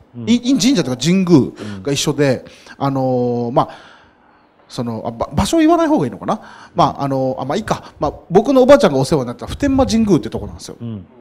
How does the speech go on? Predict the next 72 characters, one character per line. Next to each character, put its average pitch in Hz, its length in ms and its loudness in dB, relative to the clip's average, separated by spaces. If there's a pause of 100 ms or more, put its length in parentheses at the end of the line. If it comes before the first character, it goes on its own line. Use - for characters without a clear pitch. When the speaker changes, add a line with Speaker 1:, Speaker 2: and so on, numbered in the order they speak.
(140)
Speaker 2:
は 147 140 -2
い。 98 140 -10
で、 143 100 -6
普 - 80 -2
天 196 180 0
間 196 100 -2
の 185 100 -2
神 170 140 -2
宮 165 420 -2
に 202 160 -2
行 160 80 -4
っ - 40 -18
て 156 80 -6
て、 131 80 -8
よ 247 200 2
く 196 120 0
そ 160 120 -6
こ 220 120 -2
で 247 60 2
も 185 120 -4
会 196 120 0
っ 196 60 -4
た - 80 -2
り 135 80 -2
し 151 60 -10
て 175 40 -10
た 143 80 -10
の、 110 60 -12
小 156 180 -2
学 160 140 0
校 123 80 -8
の 110 60 -10
頃 123 180 -6
か 92 80 -16
ら。 98 100 -18 (320)
「お、 233 140 4
お 208 40 4
前 262 140 2
ら 226 60 2
も 156 80 -6
来 - 60 -14
て 170 100 -4
た 135 80 -4
ん 110 80 -6
だ」 98 120 -8
み 82 80 -18
た - 100 -16
い - 40 -20
な。 - 120 -20 (380)
そ 233 100 0
し - 120 -8
た 311 100 0
ら、 135 280 0
そ - 120 -4
の 285 120 0
日、 233 240 -6
家 - 240 -2
族 320 280 -2
が、 117 340 -6 (420)
ち - 80 -2
ょ 330 40 4
っ 330 40 0
と 170 80 -6
何 277 240 2
人 170 120 -2
か 107 80 -10
行 117 80 -12
け 156 120 -8
な 165 100 -8
い 127 80 -10
か 98 120 -16
ら、 107 280 -6